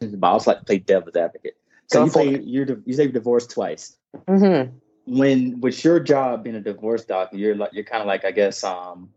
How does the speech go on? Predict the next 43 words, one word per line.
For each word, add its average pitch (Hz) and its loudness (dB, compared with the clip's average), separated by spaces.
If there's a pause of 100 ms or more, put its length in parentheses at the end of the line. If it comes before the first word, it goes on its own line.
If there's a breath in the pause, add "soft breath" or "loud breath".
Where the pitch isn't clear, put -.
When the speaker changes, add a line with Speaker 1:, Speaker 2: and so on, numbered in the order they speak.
(200)
Speaker 1:
I 104 -6
guess 113 2
if 107 -10
you 113 4
had 104 6
to 98 2 (140)
describe 107 2
it, 101 2
you're 107 4
helping, 117 0 (560)
I 113 2
guess, 131 2
are 127 2
you 117 0
kinda 123 -2 (420)
helping 143 2
to 117 -2
giving 117 0
men 123 2
courage 127 0
to 123 -8
either 107 -4
get 135 0
divorced 135 0
or 113 -8
how 110 -8
to 107 -12
get 123 -12
through 131 -4
a - -4
divorce? 190 -10 (300 soft breath)
Speaker 2:
No, 220 6
no, 196 6
no. 175 6
I, 196 4
um, 165 -2
so - -14
I 233 4
don't 339 2
wanna 269 2
deal 208 0
with, 185 2
like, 151 0